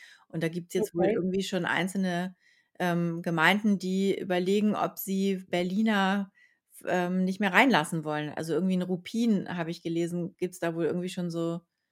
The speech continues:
Speaker 1: die Bestrebung, dass Berliner nicht mehr, mm, willkommen sind. Und ich weiß
Speaker 2: Oh
Speaker 1: jetzt nicht,
Speaker 2: je.
Speaker 1: wie das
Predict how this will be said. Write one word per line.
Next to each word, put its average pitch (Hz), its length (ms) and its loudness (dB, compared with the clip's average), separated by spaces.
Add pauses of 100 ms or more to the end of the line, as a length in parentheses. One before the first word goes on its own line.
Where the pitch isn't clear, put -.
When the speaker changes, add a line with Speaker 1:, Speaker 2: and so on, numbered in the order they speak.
(240)
Speaker 1:
die 170 60 -2
Bestrebung, 165 640 -2
dass 160 280 -8
Berliner 175 440 -2
nicht 180 220 -4
mehr, 160 260 -2
mm, 165 380 -8
willkommen 175 460 2
sind. - 340 -6 (580)
Und 156 500 -8
ich - 140 -12
weiß 349 180 6
Speaker 2:
Oh - 20 6
Speaker 1:
jetzt 285 100 4
nicht, 269 140 2
Speaker 2:
je. 240 160 2
Speaker 1:
wie 185 60 2
das 180 140 0